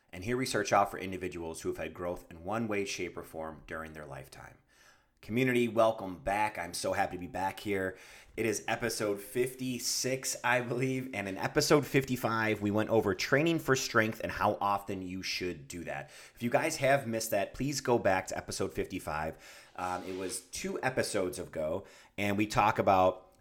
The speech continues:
movements for strength. We talk about three times a week versus four times a week training splits. And at the very end of it, I also offer a three time a week and a four time a week sample training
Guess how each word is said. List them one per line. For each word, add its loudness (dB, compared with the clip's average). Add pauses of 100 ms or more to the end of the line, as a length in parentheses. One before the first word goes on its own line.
(140)
movements 2
for -6
strength. -6
We -14
talk -6
about -4
three -2
times -2
a -8
week -8
versus -6
four 2
times -4
a -6
week -4
training -8
splits. -6 (400)
And -2
at -2
the -6
very 0
end 2
of 0
it, 2
I -2
also 2
offer 2
a -2
three -4
time 0
a 0
week -4
and -6
a -6
four 2
time -4
a -4
week -4
sample 0
training -4